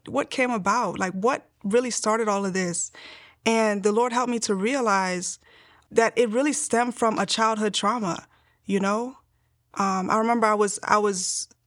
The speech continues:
it was, like, a summertime, and I was just on vacation, and I was hanging out with one of my family members, and they were changing one of my cousins,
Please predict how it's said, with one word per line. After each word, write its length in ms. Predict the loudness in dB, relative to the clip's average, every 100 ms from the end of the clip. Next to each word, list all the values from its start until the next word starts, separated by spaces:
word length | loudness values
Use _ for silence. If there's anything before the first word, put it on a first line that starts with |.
| -20 _
it 120 | -2
was, 140 | 0 2
like, 200 | 0 0
a 40 |
summertime, 720 | -2 0 -2 0 2 2 0 -2
and 160 | -2
I 160 | 2 2
was 260 | 2 0 0
just 440 | 0 -2 -4 -2
on 160 | -2 0
vacation, 720 | -2 0 -2 0 -2 -4 -6 -12 -20 -20 _ -4
and 540 | 0 0 0 -2 -4 -12 -20 _ _ _ _ _ _ _
I 100 | 2
was 260 | 4 2 0
hanging 260 | -2 0 2
out 140 | 0
with 100 | 0
one 140 | 0
of 40 | 0
my 120 | 0
family 300 | 0 -2 0
members, 440 | -2 0 -2 -2
and 240 | -2 -2 0
they 100 | 0
were 140 | 0
changing 640 | 0 -2 -2 0 0 -2 -8 -14 -14 0
one 140 | 2
of 60 | 2
my 120 | 0
cousins, 680 | 0 -2 -2 -4 -4 -6